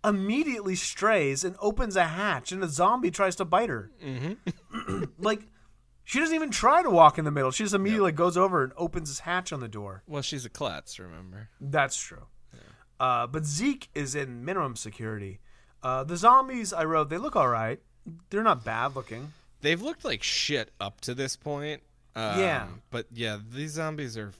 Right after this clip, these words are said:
Speaker 2: fine, I guess. <laughs>
Speaker 1: <clears throat> So Zeke's, Zeke's in a cage. He's like, "Get me out of here. And just in case you didn't notice, your uncle sucks."
Speaker 2: That's kinda funny. <laughs>
Speaker 1: Yeah.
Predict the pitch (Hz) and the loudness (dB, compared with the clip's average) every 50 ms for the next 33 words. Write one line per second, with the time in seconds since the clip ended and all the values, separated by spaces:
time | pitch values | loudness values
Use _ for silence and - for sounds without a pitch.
0 | - - - - - - _ 80 82 82 76 69 73 82 90 98 107 113 120 127 | -20 -20 -20 -20 -20 -20 _ -20 -20 -20 -18 -18 -18 -16 -16 -14 -14 -12 -12 -12
1 | 131 - - 139 147 175 196 208 214 202 - - - - - - - - - - | -12 -14 -16 -16 -16 -16 -18 -20 -18 -14 -10 -8 -6 -6 -6 -8 -10 -12 -16 -20
2 | - - - - _ _ _ _ _ _ - - 143 123 107 90 87 - - - | -20 -20 -20 -20 _ _ _ _ _ _ -18 -14 -12 -12 -12 -14 -16 -20 -20 -20
3 | - - - - 160 156 147 139 127 127 120 135 185 240 233 - - - - - | -18 -12 -6 -4 -2 -2 -2 -2 -4 -6 -4 -4 -4 -4 -6 -8 -10 -12 -12 -14
4 | _ - 123 117 113 135 170 196 190 - - 151 135 120 - - 113 107 104 101 | _ -14 -12 -8 -6 -6 -6 -6 -6 -6 -6 -6 -6 -8 -10 -10 -10 -8 -8 -8
5 | 101 95 - - - - - - - - _ - - 117 113 110 - 247 233 226 | -8 -8 -10 -14 -16 -18 -20 -20 -20 -20 _ -16 -14 -12 -10 -6 -4 -2 -2 -2
6 | 220 220 233 240 240 247 247 220 190 185 170 139 120 107 95 - - - - - | -2 -2 0 0 0 0 -2 -2 -2 -2 -2 -2 -4 -4 -8 -12 -18 -20 -20 -20
7 | - _ _ - 180 175 156 220 - 214 - 226 208 185 233 247 240 214 - 202 | -20 _ _ -6 -4 -2 2 2 2 2 2 0 -2 -2 -2 -2 -2 -2 -4 -2
8 | 196 233 226 208 190 196 214 233 233 196 170 - - 202 240 - - 269 277 226 | -2 0 0 0 0 0 0 0 0 -2 -4 -4 -4 -6 -4 0 0 0 0 0
9 | - 180 156 - - - - - - 302 254 - - - - - - - - - | -4 -6 -4 -2 0 0 0 0 0 0 0 0 0 -2 -6 -6 -4 -2 -2 -2
10 | - - _ - - - - - - 113 110 - - 98 87 - - - - - | -4 -8 _ -20 -20 -20 -16 -10 -10 -10 -10 -10 -12 -14 -16 -16 -16 -14 -12 -10
11 | 113 - - - - - - 349 - - - - - - - | -10 -10 -12 -14 -16 -12 -12 -12 -12 -10 -10 -8 -8 -8 -8